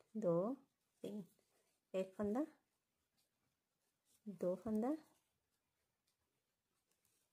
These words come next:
तीन फंदा, चार फंदा, पांच फंदा,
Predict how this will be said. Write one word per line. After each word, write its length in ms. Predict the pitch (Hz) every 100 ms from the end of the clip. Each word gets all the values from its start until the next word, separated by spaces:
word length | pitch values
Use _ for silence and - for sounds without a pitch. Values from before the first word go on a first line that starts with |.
| _ _
तीन 180 | 185 190 196
फंदा, 280 | 220 214 277 - _ _ _ _ _ _ _ _ _ _ - - - - _ _ _ _ _ _ _ -
चार 280 | 180 175 208
फंदा, 280 | 214 208 269 - - _ _ _ _ _ _ _ _ _ _ _ _ _ _ _ _ _ _
पांच 320 | 196 180 208 -
फंदा, 340 | 214 208 277